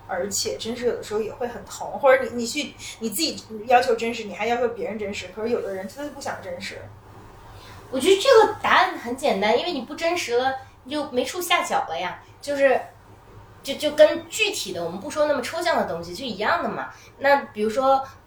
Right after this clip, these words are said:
Speaker 2: 一个人要近视，他就很容易撞到别人或者怎么样。你只有真实，你才能了解这个世界是怎么样，你才能做出相应的判断和举措嘛。我是这么觉得的。
Speaker 1: 我，我想要就是说，因为只有真实，我们才能跟自己的需求真正站在一起。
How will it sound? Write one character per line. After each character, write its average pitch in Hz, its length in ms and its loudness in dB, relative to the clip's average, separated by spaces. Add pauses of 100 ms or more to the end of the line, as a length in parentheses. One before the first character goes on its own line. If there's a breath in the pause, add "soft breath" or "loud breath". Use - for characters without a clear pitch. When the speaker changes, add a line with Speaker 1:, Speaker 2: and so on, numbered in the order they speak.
(160)
Speaker 2:
一 220 100 -6
个 247 100 4
人 233 120 4
要 240 140 2
近 240 380 -4
视， - 440 -4
他 240 100 -8
就 226 100 -4
很 175 160 -10
容 156 220 -12
易 214 240 -6
撞 240 220 0
到 156 120 -4
别 131 220 -12
人 139 200 -10
或 190 80 -8
者 180 60 -6
怎 151 140 -12
么 147 80 -14
样。 165 160 -8 (280 loud breath)
你 220 100 -4
只 254 100 -2
有 311 140 4
真 330 260 -2
实， 277 120 -6
你 214 100 -4
才 214 120 -6
能 226 140 0
了 196 160 0
解 202 80 -6
这 208 80 -8
个 233 80 -4
世 285 140 -8
界 240 100 -4
是 233 100 -4
怎 180 140 -10
么 - 80 -12
样， 190 140 -6
你 175 40 -10
才 175 140 -10
能 220 120 -4
做 254 140 -4
出 254 140 -8
相 302 300 -4
应 269 180 -4
的 151 240 -8 (240 loud breath)
判 262 180 -2
断 202 180 0
和 160 160 -10
举 - 200 -16
措 208 260 -8
嘛。 151 100 -10 (480)
我 185 140 0
是 262 160 -4
这 - 80 -6
么 208 100 -2
觉 - 180 -10
得 120 100 -10
的。 - 80 -12
Speaker 1:
我， 247 300 8
我 262 120 8
想 254 240 4
要 233 280 6
就 240 240 -2
是 240 60 -6
说， 240 180 4
因 240 180 -4
为 262 240 0
只 247 140 -6
有 262 100 0
真 247 220 -6
实， 262 120 -6
我 240 100 0
们 202 100 -10
才 202 140 -12
能 214 120 -8
跟 262 160 -10
自 - 140 -14
己 226 80 -14
的 196 80 -14
需 220 200 -6
求 214 160 -6
真 262 220 -8
正 262 100 -10
站 180 220 -8
在 165 140 -14
一 190 120 -16
起。 - 280 -8